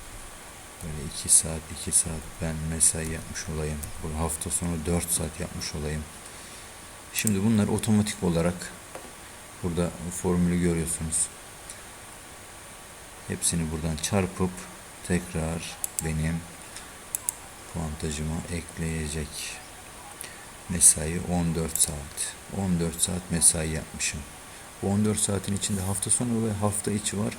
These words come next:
Buraya toplam on dört saat yazdım. Bunu, e, günlük ücret çarpı ikisi ve çarpı bir hafta içi mesai yaptıysanız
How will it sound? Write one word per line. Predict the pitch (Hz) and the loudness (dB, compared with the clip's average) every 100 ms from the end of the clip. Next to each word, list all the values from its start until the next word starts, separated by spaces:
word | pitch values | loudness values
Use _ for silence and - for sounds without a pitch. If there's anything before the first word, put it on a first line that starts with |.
| - | 0
Buraya | 98 | 0
toplam | - 98 - 113 104 | 2 -2 2 4 6
on | 92 | 6
dört | 92 90 | 6 4
saat | - 90 - | 4 2 0
yazdım. | 87 85 87 101 - - - - - - - - - - - - | -2 0 -2 -6 -8 -14 -14 -14 -14 -14 -14 -16 -16 -16 -8 2
Bunu, | 117 113 - - - | 4 4 2 -10 -6
e, | 85 78 - - - 85 | -4 -4 -4 -4 -4 2
günlük | 107 110 104 | 6 6 4
ücret | 101 92 92 - - - | 2 2 0 -2 -8 0
çarpı | 101 95 - | 4 4 2
ikisi | - 90 - 85 - 90 90 - - | 0 0 6 10 10 10 2 -2 2
ve | 87 82 | 2 2
çarpı | - 85 - 82 | 0 0 0 -2
bir | 80 | 0
hafta | 85 92 - | 2 2 4
içi | 92 90 - 82 78 - - - - | 4 4 4 0 -4 -12 -14 -12 -2
mesai | 87 - 90 | 2 4 4
yaptıysanız | 87 82 - 92 - 92 90 - | 2 0 0 2 2 6 8 6